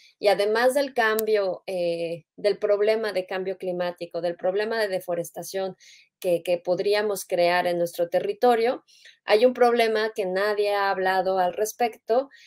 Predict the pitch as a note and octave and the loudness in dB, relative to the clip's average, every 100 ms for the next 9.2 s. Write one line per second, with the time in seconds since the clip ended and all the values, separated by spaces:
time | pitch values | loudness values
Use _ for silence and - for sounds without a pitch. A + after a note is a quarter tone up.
0 | _ G#3+ G#3 G3 G3 F#3+ - G#3+ - _ | _ -10 -4 0 2 2 0 -6 -8 _
1 | _ _ A#3+ A3 G#3+ - G#3 A3 G3 - | _ _ 2 4 4 2 2 0 -4 -8
2 | - G#3+ A3 G#3+ A3 G#3+ G3 G#3+ G#3 A3 | 2 4 4 2 0 0 -2 -4 -2 -2
3 | A#3+ A3+ G3+ A3+ B3 - G#3+ G#3 G#3+ G#3 | 0 0 -2 -4 -6 -2 0 2 0 -2
4 | - F#3+ - F3+ - G#3+ G#3 G#3 G3+ F#3 | -6 -8 -6 -6 -2 -2 0 -2 -4 -4
5 | E3 E3+ F3+ F#3+ G#3+ A3 - - F3+ E3+ | -6 -8 -6 -2 -2 -4 -10 -8 -4 -2
6 | G3 G3+ G#3 A#3 C#4 _ G#3+ G#3 F3+ F3+ | -2 -4 -4 -4 -6 _ -10 -8 -6 -6
7 | - D#3 - G3+ G3+ G3+ G#3+ G#3+ F#3 E3+ | -10 -14 -6 -4 -2 -4 -4 -4 -4 -2
8 | E3+ F3 F3 F3 D#3+ D#3+ E3 D3+ - - | 0 0 0 -4 -4 -4 -4 -4 -10 -16
9 | - | -20